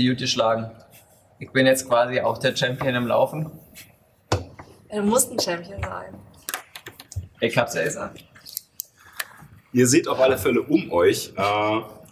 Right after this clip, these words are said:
Speaker 3: einen recht kleinen Innenhof. Äh, also vielleicht so fünfzehn mal fünfzehn Meter.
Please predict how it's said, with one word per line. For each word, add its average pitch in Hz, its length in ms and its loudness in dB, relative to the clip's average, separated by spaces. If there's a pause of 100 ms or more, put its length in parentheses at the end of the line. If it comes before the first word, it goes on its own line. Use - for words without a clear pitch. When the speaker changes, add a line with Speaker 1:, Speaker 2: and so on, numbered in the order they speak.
(200)
Speaker 3:
einen 117 640 0 (380)
recht 110 440 2 (200)
kleinen 87 680 -2
Innenhof. 69 680 -10 (200)
Äh, 50 300 -14
also - 160 -16
vielleicht 80 380 0 (1600)
so 80 260 -6
fünfzehn 98 440 0
mal 90 140 -4
fünfzehn 95 380 -4
Meter. 123 360 2